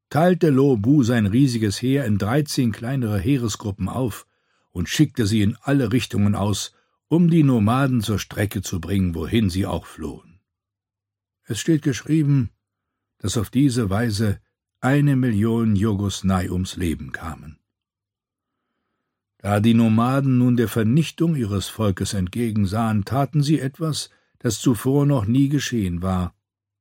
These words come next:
Eintausend rivalisierende Stämme schlossen sich zusammen und wählten einen Yatar,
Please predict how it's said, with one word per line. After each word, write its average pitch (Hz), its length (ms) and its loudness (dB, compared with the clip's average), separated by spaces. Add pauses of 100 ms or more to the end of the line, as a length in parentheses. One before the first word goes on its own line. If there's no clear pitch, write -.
(720)
Eintausend 135 840 2
rivalisierende 123 800 2
Stämme 127 480 -2
schlossen 113 400 -4
sich 104 220 -4
zusammen 123 680 0 (400)
und 95 260 -2
wählten 127 400 2
einen 117 320 2
Yatar, 110 640 -2